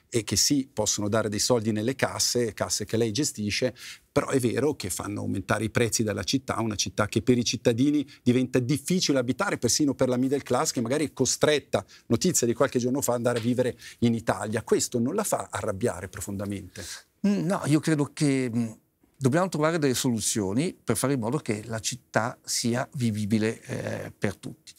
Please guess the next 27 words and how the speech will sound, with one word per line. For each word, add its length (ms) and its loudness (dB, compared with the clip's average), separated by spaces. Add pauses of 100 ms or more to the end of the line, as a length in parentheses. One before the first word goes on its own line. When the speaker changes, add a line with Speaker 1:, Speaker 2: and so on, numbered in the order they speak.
(380)
Speaker 2:
Però 120 2
ci 140 2
vuole 160 2
anche 160 -2
della 180 2
qualità 560 -4 (100)
nel, 400 -4
nel 120 0
costruito 500 0
e 80 0
qualità 300 0
negli 240 -2
spazi. 460 -4
Quindi 220 2
il 40 -4
primo 300 0
lavoro 320 0
sarà 260 -2
quello 320 0 (400)
di, 320 2
di 320 0
dare 320 2
maggior 380 0
qualità 540 0
agli 200 -2
spazi 360 -2
pubblici 540 0